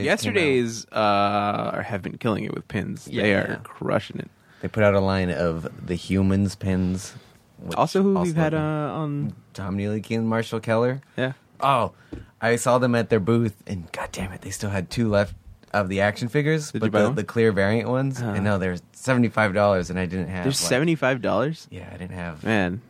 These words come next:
Speaker 1: I
Speaker 2: I'm
Speaker 1: mean,
Speaker 2: sure they're really rad, but,
Speaker 1: they're
Speaker 2: like,
Speaker 1: super worth
Speaker 2: wow.
Speaker 1: it, and yet I did not have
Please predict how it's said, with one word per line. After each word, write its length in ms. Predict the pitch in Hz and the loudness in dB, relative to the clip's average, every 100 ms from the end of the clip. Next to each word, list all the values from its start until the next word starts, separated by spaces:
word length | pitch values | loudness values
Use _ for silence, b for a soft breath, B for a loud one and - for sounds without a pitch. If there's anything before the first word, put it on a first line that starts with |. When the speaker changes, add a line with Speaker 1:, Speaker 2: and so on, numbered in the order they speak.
| _ _ - - | _ _ -20 -8
Speaker 1:
I 40 | 120 | -4
Speaker 2:
I'm 60 | |
Speaker 1:
mean, 80 | 135 | 0
Speaker 2:
sure 120 | 175 170 | 0 2
they're 120 | 143 | 4
really 220 | 135 113 | 4 2
rad, 460 | 107 - 120 101 127 | 0 0 2 2 2
but, 60 | |
Speaker 1:
they're 100 | 156 | 0
Speaker 2:
like, 320 | 151 95 - - | 0 -4 -6 -6
Speaker 1:
super 300 | 190 185 180 | -4 0 2
worth 240 | 165 170 | 2 2
Speaker 2:
wow. 60 | 185 | 0
Speaker 1:
it, 160 | 190 - - | -2 -4 -4
and 160 | 123 | 0
yet 200 | 123 123 - | 2 2 2
I 120 | 110 | 0
did 200 | 92 120 | 0 0
not 200 | 120 - | 0 -2
have 560 | 101 107 104 98 98 | -2 0 0 -4 -12